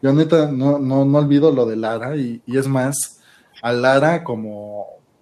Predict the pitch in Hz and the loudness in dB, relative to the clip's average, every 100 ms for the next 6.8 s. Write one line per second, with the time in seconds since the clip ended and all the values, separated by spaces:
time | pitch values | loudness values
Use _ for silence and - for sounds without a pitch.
0 | _ _ _ _ _ _ _ - 117 135 | _ _ _ _ _ _ _ -8 -2 -2
1 | 143 156 156 156 151 151 151 117 - 117 | 2 2 2 2 2 0 0 -2 -4 -2
2 | 123 135 110 104 104 110 120 139 110 - | 0 0 -2 -6 -6 -2 0 2 0 -2
3 | 117 123 113 101 110 110 107 120 120 - | 0 0 -2 -4 -4 -2 -2 -2 -4 -4
4 | 117 131 - 120 127 135 - 120 127 127 | -6 -6 0 2 4 2 -2 -4 -2 0
5 | 127 120 98 113 117 113 101 101 95 101 | 2 2 0 -6 -4 -4 -4 -10 -14 -14
6 | 98 101 - 101 98 110 95 92 | -16 -16 -12 -10 -8 -10 -12 -18